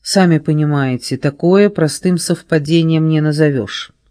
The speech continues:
У всех этих бывших коммунистов общее прошлое: Монголия и Токамак. Они ухитрились привезти в Европу азиатских детишек в разные страны, но в одно и то же время.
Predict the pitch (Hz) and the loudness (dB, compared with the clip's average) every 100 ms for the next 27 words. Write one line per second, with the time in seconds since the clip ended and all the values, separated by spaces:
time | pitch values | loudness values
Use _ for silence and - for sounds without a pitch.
0 | _ _ _ _ _ _ _ - 170 - | _ _ _ _ _ _ _ -8 -6 0
1 | 277 262 214 220 175 214 208 - 220 190 | 2 2 2 0 0 -2 0 -2 0 0
2 | 185 202 208 - 185 - 196 175 - 196 | 2 0 0 -2 -4 -4 -4 -4 0 0
3 | 185 220 175 - 131 107 95 _ _ _ | 2 2 0 -2 -4 -4 -6 _ _ _
4 | _ - 147 131 143 190 220 226 - 156 | _ -4 -2 0 2 4 4 2 0 -2
5 | 156 156 165 127 95 - _ _ _ _ | -4 -2 -2 -2 -6 -12 _ _ _ _
6 | _ _ _ _ - 165 190 190 - 185 | _ _ _ _ -4 0 2 2 0 -2
7 | 185 202 196 175 - 175 175 165 - 190 | 0 0 0 -2 -4 -2 0 -2 -2 -2
8 | 170 165 170 180 - 170 - 165 170 170 | 0 0 0 -2 -2 -4 0 0 2 2
9 | 165 - 160 180 185 220 196 - 110 - | 0 -4 -4 -2 -4 -2 -4 -4 -8 -16
10 | _ _ _ _ _ _ _ 139 147 147 | _ _ _ _ _ _ _ 0 0 0
11 | 175 190 - - 160 147 143 143 165 185 | 0 -2 -4 -2 0 0 0 0 0 0
12 | 160 156 156 151 139 147 135 117 92 - | 0 0 0 -2 -2 -2 -2 -4 -6 -14